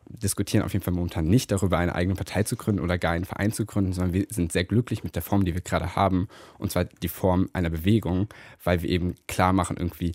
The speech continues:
Jugendliche fangen gerade an, sich bei, zu, bei uns zu engagieren und wir sind sehr inklusiv, wir nehmen alle mit und dann werden andere Aktionsformen oder andere Formen unserer Organisation momentan nicht wirklich effektiv. Deswegen bleiben wir auf jeden Fall beim Bewegung und beim Streiken an Freitagen.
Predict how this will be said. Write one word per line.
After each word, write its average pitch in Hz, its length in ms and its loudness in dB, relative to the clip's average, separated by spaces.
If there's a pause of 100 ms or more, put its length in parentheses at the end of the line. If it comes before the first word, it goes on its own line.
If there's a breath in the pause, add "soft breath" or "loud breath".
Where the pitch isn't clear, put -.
(200 loud breath)
Jugendliche 120 720 4
fangen 95 240 -2
gerade 104 260 4
an, 101 140 2
sich 101 120 -2
bei, 92 100 0
zu, - 320 -6
bei - 80 0
uns 95 180 -2
zu - 80 -2
engagieren 92 480 2
und - 100 -4
wir 85 60 -6
sind 87 140 -4
sehr - 100 -4
inklusiv, 98 640 0 (200 loud breath)
wir 90 120 0
nehmen 92 160 2
alle 113 220 4
mit 110 280 2 (300 loud breath)
und 95 160 -4
dann 90 160 2
werden 85 240 2 (320 loud breath)
andere 107 500 6
Aktionsformen 104 840 0
oder 87 240 -2
andere 98 300 0
Formen 95 360 2
unserer - 260 -4
Organisation 92 680 0 (280 loud breath)
momentan 90 380 0
nicht 92 160 0
wirklich 87 240 -4
effektiv. - 460 -4
Deswegen 87 340 -6
bleiben 92 240 4
wir 87 80 -2
auf - 100 -8
jeden 87 120 -2
Fall 87 100 -4
beim 82 160 -2
Bewegung 92 600 0 (300 loud breath)
und 92 100 -4
beim 85 120 0
Streiken 87 360 -2
an 90 80 -6
Freitagen. 82 460 -8